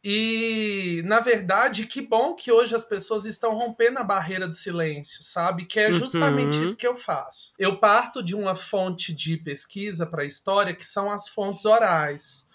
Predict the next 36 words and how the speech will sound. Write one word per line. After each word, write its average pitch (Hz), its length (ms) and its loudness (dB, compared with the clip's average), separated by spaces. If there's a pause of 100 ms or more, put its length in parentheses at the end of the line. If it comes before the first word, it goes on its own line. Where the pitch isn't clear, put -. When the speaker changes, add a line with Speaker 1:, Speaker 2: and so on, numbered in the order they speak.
(160)
Speaker 2:
Hum. 147 160 -2
Speaker 1:
Ou 165 120 0
seja, 160 600 -2
eu 180 760 -2
entrevisto 208 1080 -4 (200)
pessoas 202 500 2
de 202 100 -4
diferentes 208 920 -2
épocas, 185 720 0
eu 180 100 -4
entrevisto 180 640 -8
pessoas 170 460 -6
que - 180 -10
frequentaram 185 840 -4
a, 165 380 -4
a 160 40 2
escola 156 540 -4
nos 160 240 -6
anos 160 320 -4
oitenta, 156 640 -6
nos 147 260 -10
anos 147 320 -8
noventa, 165 720 -8 (460)
e 226 120 0
entrevisto 233 600 -2
pessoas 226 520 -2
que 220 720 -6
frequentaram 220 800 -2
o 220 80 -2
ambiente 214 360 -2
escolar 208 580 0
no 220 100 -4
século 214 560 -4
vinte 202 400 -6
e 226 60 -8
um. 156 240 -8